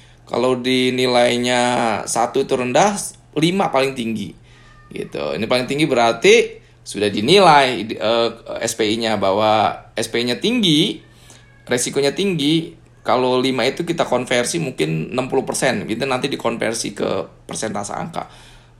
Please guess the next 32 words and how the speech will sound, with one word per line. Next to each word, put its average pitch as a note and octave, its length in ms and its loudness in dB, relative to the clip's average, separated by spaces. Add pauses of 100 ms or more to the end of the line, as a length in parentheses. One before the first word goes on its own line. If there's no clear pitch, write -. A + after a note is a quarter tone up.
Ya, E2 400 2
pengaruhnya, B2 800 0
wah, F2+ 240 -4
resikonya G2+ 480 -6
tinggi A2 400 -4
nih. G#2 200 -6 (600)
Eh, D#2+ 80 -6
berarti G2 240 -4
nggak A#2+ 160 0
efektif C#3 480 -4
nih. C3 160 -4
Berarti - 280 -6
pekerjaan G2+ 360 -8
audit G#2 240 -4
kita C#3 400 -2
lebih G#2 240 -6
banyak A#2+ 400 -4
nanti G#2 560 -8
karena A2 680 -4 (120)
S - 160 -8
P F2 120 -6 (120)
I-nya B2+ 320 -2
jelek - 640 -8
gitu. - 220 -20 (260)
Tapi - 240 -2
kalau F3+ 160 6
S E3+ 80 4
P F3+ 160 4
I-nya F3+ 80 4
bagus, B3+ 720 2 (400)
resikonya D#3 480 2
rendah. E3 400 4